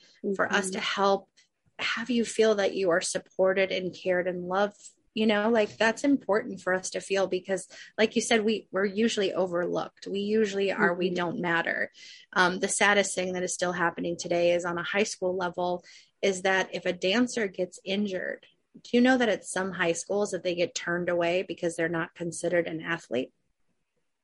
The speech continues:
Speaker 1: They actually
Speaker 2: What?
Speaker 1: can't receive services medically from somebody on a school campus because they are labeled as a dancer,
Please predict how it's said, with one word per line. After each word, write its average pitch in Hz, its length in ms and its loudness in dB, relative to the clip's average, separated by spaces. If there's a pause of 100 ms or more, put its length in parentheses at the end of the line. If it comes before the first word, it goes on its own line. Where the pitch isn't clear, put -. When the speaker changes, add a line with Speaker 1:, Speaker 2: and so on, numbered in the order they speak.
(280)
Speaker 1:
They 233 140 8
actually 247 440 2
Speaker 2:
What? - 180 -8
Speaker 1:
can't 254 260 4
receive 220 540 2
services 196 1040 0 (180)
medically 214 880 4 (560)
from 277 240 8
somebody 262 600 6
on 254 480 0 (200)
a 220 60 -6
school 254 400 4
campus 254 880 0 (320)
because 240 480 2
they 214 160 6
are 202 160 8
labeled 226 560 4 (100)
as 190 380 0
a 170 140 -2
dancer, 170 640 -2